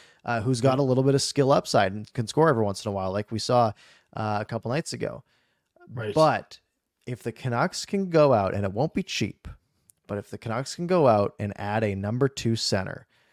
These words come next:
Speaker 1: we suddenly have a lineup of the Lotto line up front, Mikheyev and Kuzmenko with insert two C here. And if it's a guy like Claude Giroux, I, I, I'd be stoked. Your third line, you keep together Joshua Blueger Garland 'cause they've had great chemistry.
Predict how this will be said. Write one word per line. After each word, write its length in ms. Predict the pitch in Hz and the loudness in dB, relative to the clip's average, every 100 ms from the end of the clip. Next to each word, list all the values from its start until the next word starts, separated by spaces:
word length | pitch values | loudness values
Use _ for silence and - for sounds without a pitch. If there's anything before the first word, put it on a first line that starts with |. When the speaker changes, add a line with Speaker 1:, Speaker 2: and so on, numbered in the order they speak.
| _ _ - | _ _ -8
Speaker 1:
we 120 | 113 | -6
suddenly 400 | - 120 131 143 | -2 0 2 4
have 140 | 139 135 | 4 4
a 40 | |
lineup 380 | 120 104 107 107 | 2 2 0 -4
of 80 | 101 | -6
the 80 | 101 | -6
Lotto 280 | 95 110 135 | -2 2 4
line 240 | 131 127 | 4 2
up 160 | 120 - | 0 -4
front, 400 | - 95 98 - _ - | -8 -6 -6 -12 _ -18
Mikheyev 420 | 98 - 117 127 | -16 -4 0 0
and 120 | 135 127 | 0 -2
Kuzmenko 540 | 127 110 110 107 113 | -4 -2 -2 -2 -2
with 180 | 101 - | -4 -4
insert 500 | 107 113 - 127 - | -6 -4 0 0 -2
two 180 | - 113 | -8 -8
C 240 | - 110 | -8 -8
here. 220 | 95 101 | -8 -10
And 140 | 107 107 | -10 -12
if 100 | 107 | -14
it's 140 | 98 | -12
a 40 | 110 | -8
guy 220 | 147 143 | 0 2
like 220 | 165 143 | 4 4
Claude 400 | - - 131 127 | 2 2 4 4
Giroux, 560 | 110 110 101 104 98 - - _ _ _ _ - | 2 -2 0 -2 -2 -6 -12 _ _ _ _ -8
I, 420 | 101 104 107 101 - | -4 -2 -2 -6 -6
I, 200 | 101 104 | -6 -6
I'd 160 | 101 98 | -8 -6
be 60 | |
stoked. 500 | 98 - 110 - - _ _ _ _ _ _ | -6 -4 -4 -6 -18 _ _ _ _ _ _
Your 100 | 120 | -4
third 300 | 127 139 147 | 0 4 4
line, 260 | 143 131 147 | 4 2 2
you 80 | 131 | 0
keep 220 | - 139 | -4 -6
together 520 | 147 117 113 143 160 - _ _ _ | -2 2 2 2 -2 -12 _ _ _
Joshua 460 | 139 120 123 139 | 0 2 2 0
Blueger 360 | 113 120 120 123 | 2 2 2 0
Garland 380 | 107 98 110 123 | 0 0 -2 -4
'cause 140 | 107 | -2
they've 180 | 107 101 | 0 0
had 220 | 104 101 | -2 -4
great 180 | - 98 | -6 -6
chemistry. 580 | 131 147 147 151 151 | -2 -2 -2 -2 -2